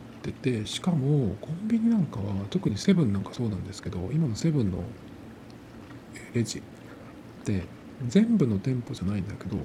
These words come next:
結構なところが、うんと、半分セルフっていう風になってるんですよね。どういうことかっていうと、普通のセルフレジっていうのは、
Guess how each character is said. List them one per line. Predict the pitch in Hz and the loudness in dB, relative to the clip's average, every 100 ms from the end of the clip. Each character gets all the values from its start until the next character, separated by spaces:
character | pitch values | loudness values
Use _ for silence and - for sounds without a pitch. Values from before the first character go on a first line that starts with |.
| - - - - | -6 -14 -18 0
結 | 226 214 - | 0 0 -6
構 | 139 110 | 0 2
な | 98 | 2
と | - | 0
こ | 92 104 | -2 0
ろ | 95 | 0
が、 | 92 85 - - - - - - - | 0 -4 -4 -10 -14 -16 -16 -16 -8
う | 123 | -4
ん | 107 | -4
と、 | - 107 95 92 90 - - - - - - | -2 -2 0 -2 -4 -8 -16 -18 -18 -16 -2
半 | 175 202 | 2 4
分 | 214 240 208 | 6 4 4
セ | 214 | 2
ル | 156 | 0
フ | 87 | -2
っ | 110 - - - - - - | -8 -10 -14 -16 -18 -16 -4
て | 127 | 0
い | |
う | |
風 | 127 110 | 2 4
に | |
な | 95 | 2
っ | |
て | 95 76 | 0 -6
る | |
ん | 98 | -8
で | |
す | - | -8
よ | 76 | -8
ね。 | - - - - - - - - - - - - - | -8 -12 -16 -16 -16 -16 -16 -16 -16 -16 -16 -14 -4
ど | 117 | 2
う | 139 | 4
い | |
う | 165 | 4
こ | 185 | 2
と | 156 | -2
か | 143 | -4
っ | |
て | - - | -8 -12
い | |
う | - - | -12 -6
と、 | - - | -6 -6
普 | - | -10
通 | - | 4
の | 185 185 | 4 6
セ | 160 | 2
ル | 160 | 2
フ | 151 | 2
レ | 156 | 2
ジ | 117 | 0
っ | |
て | 92 - | -4 -6
い | |
う | 82 | -4
の | |
は、 | 90 | -4